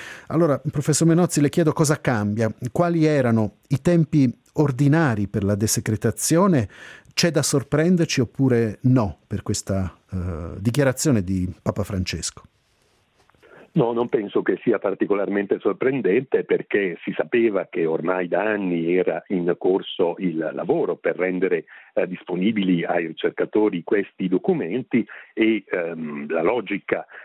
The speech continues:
Speaker 2: eh, dell'apertura degli archivi vaticani, eh, procede, eh, secondo la, eh, scansione determinata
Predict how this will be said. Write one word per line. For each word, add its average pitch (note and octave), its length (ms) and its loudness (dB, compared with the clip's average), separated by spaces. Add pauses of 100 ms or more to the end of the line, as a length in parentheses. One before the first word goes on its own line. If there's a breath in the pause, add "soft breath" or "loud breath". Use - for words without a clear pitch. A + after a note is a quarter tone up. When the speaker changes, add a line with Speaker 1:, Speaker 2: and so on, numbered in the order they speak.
Speaker 2:
eh, F#2+ 220 -2
dell'apertura F2 800 0
degli F2+ 240 -4
archivi G2 340 -2
vaticani, F#2 800 -2
eh, E2+ 320 -2
procede, G2+ 720 -2 (220 loud breath)
eh, F#2 220 -2
secondo F#2 760 -2
la, F#2 420 -2
eh, F#2 200 -2
scansione G2+ 640 -2
determinata F#2 800 -4